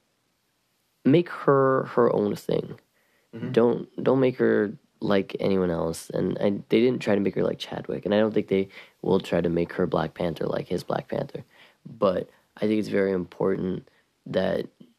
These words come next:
Speaker 1: she gets to be the same with, like, uh, Sam Wilson.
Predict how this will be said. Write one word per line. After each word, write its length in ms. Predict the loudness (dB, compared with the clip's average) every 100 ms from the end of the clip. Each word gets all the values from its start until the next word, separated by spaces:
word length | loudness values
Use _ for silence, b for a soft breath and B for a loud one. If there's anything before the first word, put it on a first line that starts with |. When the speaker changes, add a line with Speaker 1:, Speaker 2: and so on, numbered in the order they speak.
| -16
Speaker 1:
she 800 | -10 -6 -2 -2 -2 -4 -8 -12 _ _ _ -20 _ -20 -2
gets 320 | -2 0 -4
to 60 | -4
be 560 | -2 -2 0 -2 -6 _ _ _ _ _ _
the 120 | -2 2
same 300 | 4 4 4
with, 140 | 4
like, 260 | 4 4 2
uh, 320 | 2 0 0
Sam 260 | 2 4
Wilson. 320 | 2 0 -8